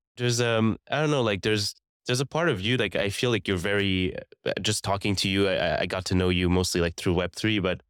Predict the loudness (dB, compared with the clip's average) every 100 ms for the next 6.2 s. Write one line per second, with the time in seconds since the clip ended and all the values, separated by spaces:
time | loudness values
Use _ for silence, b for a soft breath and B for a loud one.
0 | _ -4 0 0 2 0 2 0 0 0
1 | 0 0 0 -4 -6 -4 0 2 2 0
2 | -2 -4 -2 -2 -2 -2 -2 -2 -2 -2
3 | -2 -2 -4 -2 -4 -4 -2 -2 0 0
4 | -2 0 0 0 -2 0 -2 -2 -2 -2
5 | -2 -2 -2 -2 -4 -6 -6 -4 -2 -2
6 | -4